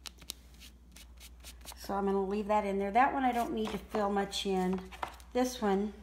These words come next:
has some low ridges here. So I'm going to fill in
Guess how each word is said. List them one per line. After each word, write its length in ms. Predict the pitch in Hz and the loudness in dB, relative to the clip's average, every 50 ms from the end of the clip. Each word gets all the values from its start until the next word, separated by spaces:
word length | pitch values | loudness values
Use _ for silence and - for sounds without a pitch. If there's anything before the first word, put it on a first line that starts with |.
| - - - - - - | -20 -20 -20 -20 -8 -2
has 200 | - 190 185 185 | -2 0 0 0
some 300 | - - 180 175 180 175 175 - - - - - - - | -2 -2 0 0 0 -2 -4 -6 -16 -20 -20 -20 -18 -16
low 300 | 220 196 180 180 185 185 | -10 -6 -2 0 0 0
ridges 600 | 180 175 180 180 180 180 - 190 190 196 190 - | 0 0 0 -2 -2 -2 -2 -4 -4 -4 -4 -8
here. 360 | - - 202 196 196 202 220 - - - - - - - - - - - - - - - - - - - - - - | -10 -8 -8 -6 -6 -8 -8 -12 -14 -18 -20 -20 -20 -20 -18 -16 -16 -16 -16 -18 -20 -20 -20 -18 -18 -18 -18 -18 -18
So 460 | - - - - - - - - - - 180 | -16 -14 -12 -10 -8 -6 -6 -6 -6 -4 -4
I'm 180 | 180 180 - | -4 -4 -4
going 260 | - - 185 185 185 | -4 -4 -4 -4 -4
to 80 | 185 180 | -4 -6
fill 340 | 180 180 - 180 180 185 180 | -8 -8 -6 -4 -2 0 0
in 340 | 170 165 165 165 175 180 | 0 0 0 0 0 -2